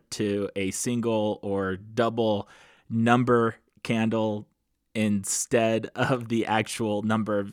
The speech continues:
those individual candles. Hopefully that didn't mess with the wish granting process. So onions, in addition to being a major flavor addition to food, onions have another amazing quality.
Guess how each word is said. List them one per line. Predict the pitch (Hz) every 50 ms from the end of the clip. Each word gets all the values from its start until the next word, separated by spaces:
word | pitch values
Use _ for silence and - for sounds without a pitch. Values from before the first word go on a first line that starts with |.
| - _
those | - 107 104 98 110
individual | 107 104 101 107 101 101 104 98
candles. | 92 - 107 101 104 104 107 104 - - - _ _ _ - - - - - _ _ _ _ _ _ _ _
Hopefully | - - - 147 139 135 135 - - 127 117 117
that | 113 110 101 - 110
didn't | 120 113 113 95
mess | 101 107 107 107 110 - -
with | 117 -
the | 107
wish | 104 107 104 - -
granting | - 107 101 101 101 - 101 92 92
process. | - - - - - - - - - - - - - - - - - _ _ _ _ _ _ _ _ _ _ _ _ _ _ _ _ _ - - -
So | - 143 127 - -
onions, | 151 170 185 165 127 107 95 92 98 107 -
in | 113 117
addition | 117 117 139 143 - - 165 151
to | -
being | 135 139 135 131 127
a | 113 107
major | 110 110 110 120 139 139 143 143 123
flavor | - - 123 113 123 131 135
addition | 127 113 117 117 120 - 117 110
to | 101
food, | - - - 131 156 185 226 - _ _ - -
onions | 117 127 131 131 127 120 -
have | - - 127 120 117 117 110 -
another | - 120 120 113 107 104 104 113 120 127 127 123
amazing | 113 104 98 104 107 113 113 110
quality. | - - 123 135 185 147 104 98 - - -